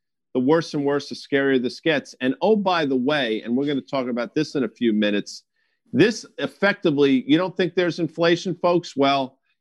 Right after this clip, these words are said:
guess what? There's inflation, and you just have to look under the hood for the Russell chart or the small cap or the R T Y to see it. And we're gonna talk about rates as well. Well, those rates cr-, creeping higher, I mean, that's basically an overlay of this chart, Dan, and we can discuss that.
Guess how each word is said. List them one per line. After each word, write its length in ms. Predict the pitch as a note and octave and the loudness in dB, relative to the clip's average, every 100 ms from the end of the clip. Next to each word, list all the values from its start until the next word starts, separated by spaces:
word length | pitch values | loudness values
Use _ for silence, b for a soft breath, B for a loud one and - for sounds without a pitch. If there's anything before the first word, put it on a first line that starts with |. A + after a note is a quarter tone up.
| _ | _
guess 240 | D3+ C#3+ - | 0 0 0
what? 280 | C#3 A2+ - | 0 0 0
There's 240 | C3+ C#3+ | 0 0
inflation, 680 | C#3+ - C#3 C3+ C3 A2+ G#2 | -6 -4 0 0 0 -6 -6
and 260 | A2+ A#2+ | -2 0
you 80 | B2 | 2
just 160 | C#3 - | 0 -2
have 200 | D3 - | -4 0
to 60 | |
look 240 | B2+ C#3 C#3 | 0 0 0
under 220 | C#3 B2+ | 0 2
the 140 | A#2+ | 0
hood 340 | A#2 C3 A#2+ G#2 _ _ _ | 2 2 2 -2 _ _ _
for 100 | - | 2
the 100 | B2+ | 4
Russell 340 | B2+ C3+ - B2+ | 4 2 -2 -6
chart 300 | - A#2+ A2+ | -2 0 0
or 40 | |
the 80 | G#2+ | -4
small 320 | - B2+ B2 | -2 0 0
cap 360 | - A#2 G#2+ A2+ | -2 -4 -2 -2
or 60 | |
the 120 | G#2 | 0
R 140 | A#2 A#2+ | 0 -2
T 180 | - A#2 | -4 -2
Y 260 | A2 A2 | 0 0
to 80 | G2+ | -2
see 380 | - - C#3 A#2 | -8 0 2 2
it. 140 | G#2+ G#2+ | 0 -4
And 340 | A#2+ A#2+ G#2+ _ _ - | -2 -2 -2 _ _ -2
we're 80 | A#2+ | 0
gonna 140 | B2 | 2
talk 200 | C3+ C#3+ | 2 2
about 300 | C3 C3+ A#2 | 4 2 2
rates 360 | B2 C#3 C#3 D3 | 2 4 2 -2
as 120 | B2+ | -2
well. 320 | C3+ C#3+ D3+ | 0 0 0
Well, 120 | C#3 | 0
those 260 | C3 C3+ - | 0 0 0
rates 380 | B2+ D3+ E3+ - | 0 2 0 -2
cr-, 240 | _ - C3+ _ | _ -12 -12 _
creeping 380 | D#3 C#3+ D3 C3 | 2 2 0 -2
higher, 500 | D#3+ F#3+ C#3+ B2 B2 _ _ - | -2 0 0 -2 -6 _ _ -2
I 20 | |
mean, 160 | C3 D3 | 2 2
that's 240 | F3 F#3+ | 2 -2
basically 540 | - F3 - D3 D#3 C#3 | 0 0 0 -2 0 0
an 80 | |
overlay 440 | C#3 C#3+ C3+ C3 B2+ | 2 2 2 0 0
of 120 | A2 | 2
this 200 | C3 C3+ | 0 0
chart, 340 | - A#2 G#2 - | -4 -2 -2 -2
Dan, 200 | A2+ A2 | -2 -2
and 100 | G#2+ | -2
we 80 | A#2 | -2
can 140 | A#2+ | -2
discuss 480 | G2+ - C#3+ C#3 - | -4 -2 -2 -2 0
that. 380 | A2+ G#2 F#2+ | 0 0 -2